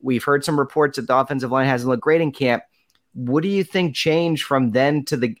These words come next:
to, to game one? Was it just the level of competition they were going up against in the Titans?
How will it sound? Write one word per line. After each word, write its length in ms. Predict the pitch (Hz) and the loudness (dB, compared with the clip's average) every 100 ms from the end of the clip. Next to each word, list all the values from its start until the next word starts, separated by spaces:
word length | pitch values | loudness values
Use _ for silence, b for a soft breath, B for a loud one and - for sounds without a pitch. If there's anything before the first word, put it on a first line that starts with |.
| - | -8
to, 280 | - 127 120 | 0 2 0
to 200 | - 127 | -2 -6
game 340 | 110 131 127 | 0 2 2
one? 300 | 127 139 117 | 2 2 2
Was 160 | 101 98 | 0 -2
it 140 | 107 | -2
just 260 | 95 117 110 | -2 -4 -4
the 120 | 117 | -2
level 260 | 117 113 113 | 0 0 -2
of 60 | |
competition 600 | - 127 113 - 127 117 120 | 0 -2 -4 -4 -2 0 0
they 100 | 113 | 2
were 100 | 107 | 0
going 220 | 110 110 | 0 0
up 120 | 101 | -2
against 320 | 117 120 117 | -2 -2 -2
in 40 | 107 | -6
the 80 | |
Titans? 440 | - 165 180 175 | -6 -6 -4 -6